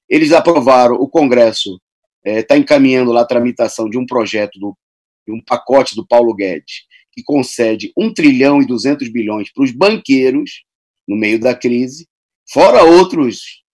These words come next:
outras medidas de apoio aos empresários, e, no mesmo tempo, eles aprovaram, por unanimidade, no meio da semana, uma ajuda aí de seiscentos reais,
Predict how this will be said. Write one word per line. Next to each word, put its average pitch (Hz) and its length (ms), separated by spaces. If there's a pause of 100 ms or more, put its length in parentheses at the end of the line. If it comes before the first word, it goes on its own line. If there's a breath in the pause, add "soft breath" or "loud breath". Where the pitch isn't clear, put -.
(180)
outras 135 420
medidas 123 480
de 113 100
apoio 117 320
aos 113 120
empresários, 127 640 (400 soft breath)
e, 190 80
no 208 80
mesmo 196 320
tempo, 175 260
eles 180 140
aprovaram, 143 580
por 139 180
unanimidade, 143 680
no 113 80
meio 113 140
da 117 100
semana, 120 560 (440)
uma 131 280
ajuda 139 380
aí 143 100
de 143 100
seiscentos 143 640
reais, 123 460